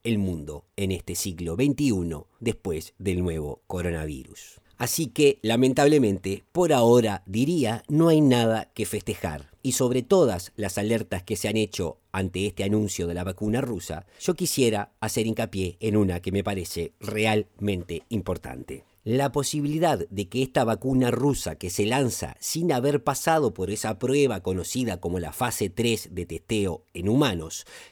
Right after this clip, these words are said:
no sea del todo adecuada, no sea del todo efectiva para todas las personas o incluso pueda tener efectos adversos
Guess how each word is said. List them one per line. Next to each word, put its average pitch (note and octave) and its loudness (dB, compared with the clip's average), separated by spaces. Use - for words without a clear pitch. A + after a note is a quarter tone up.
no D#3+ 6
sea C3+ 0
del G2 -4
todo G#2+ 2
adecuada, F#2 -2
no D3+ 4
sea D#3 0
del G#2+ -2
todo B2+ 2
efectiva A2 -2
para F#2+ -4
todas A2+ -4
las F#2 -10
personas G2+ -4
o C#3 4
incluso C3+ 2
pueda C#3+ 2
tener A#2 0
efectos A2 -4
adversos A2 -2